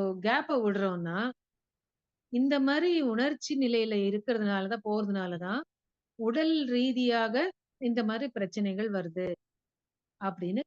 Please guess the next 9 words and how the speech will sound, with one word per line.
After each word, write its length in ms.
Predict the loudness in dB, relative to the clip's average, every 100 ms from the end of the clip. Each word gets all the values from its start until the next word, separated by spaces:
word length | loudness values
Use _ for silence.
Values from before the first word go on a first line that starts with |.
| _
கனெக்ட் 340 | -4 -4 -4
பண்றது 320 | -6 -4 -4 -8
இல்ல 140 | -10
நாம. 200 | -12 -14 -16 _ _ _ _ _ _ _ _ _ _ _ _ _ _ _ _ _ -2
மருத்துவ 400 | 0 0 2 2
ரீதியா 300 | 0 0 -2
பார்த்தா 280 | 0 0 0
கூட 180 | -2 0 2
அலோபதியில 580 | 0 -2 -4 -4 -2